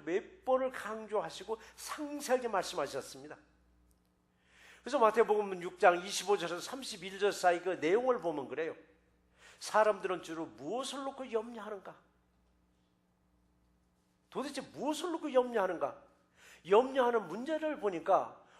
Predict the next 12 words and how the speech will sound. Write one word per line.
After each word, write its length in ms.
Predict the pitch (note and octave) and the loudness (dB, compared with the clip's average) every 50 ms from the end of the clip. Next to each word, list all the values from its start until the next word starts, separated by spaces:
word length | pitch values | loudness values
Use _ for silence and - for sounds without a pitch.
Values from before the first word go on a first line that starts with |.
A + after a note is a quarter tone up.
| - - - | -20 -12 -6
온 360 | D3+ F3 G3+ A3+ A#3+ A#3 A3+ | -2 2 2 2 2 0 -2
인류를 640 | F#3 E3+ F#3+ A3+ A3 A3 E4 C#4+ G#3+ G#3 G3 F#3 F#3 | -8 -8 -8 -8 -4 -2 0 2 2 2 2 2 0
위해서 380 | F3+ E3+ - A#3+ A3 D#3+ C3+ | 0 0 0 0 0 0 0
염려하는 500 | D#3 E3 G3 A3+ A#3 B3 A#3+ A#3+ B3 A#3+ | 0 0 0 -2 -4 -6 -6 -6 -6 -8
것도 180 | A#3 A#3 - - | -8 -10 -10 -14
아니더라고요. 540 | - A#2+ C3+ D3+ D3+ F#3+ F#3 F3+ E3+ D#3+ - _ _ _ _ _ _ _ _ _ _ _ _ _ - - - - - | -16 -14 -16 -12 -10 -8 -8 -8 -8 -12 -18 _ _ _ _ _ _ _ _ _ _ _ _ _ -20 -20 -20 -20 -10
국가와 420 | - A#3 C#4 C#4 B3+ B3+ A#3 A3+ | -8 -8 -4 4 6 6 6 6
민족을 540 | F#3+ D#3 G3 B3 C#4+ D4 C#4 D4 C#4+ C#4 C4+ | 4 0 -6 -8 -8 -2 -2 0 0 0 0
위해서 340 | B3 A3+ - - F3 C3 C3 | 0 0 0 0 -2 -2 0
염려하는 560 | D#3 E3+ G3 A3+ B3 B3+ C4+ A#3+ B3 C4+ B3+ | 0 0 0 0 0 0 0 0 0 0 -2
것도 240 | A#3+ B3 B3 - B2+ | -4 -4 -4 -6 -6
아니더라고요. 480 | C3 D#3 F3 - G#3+ A3 G#3+ - D#3+ | -6 -6 -8 -6 -6 -6 -8 -8 -12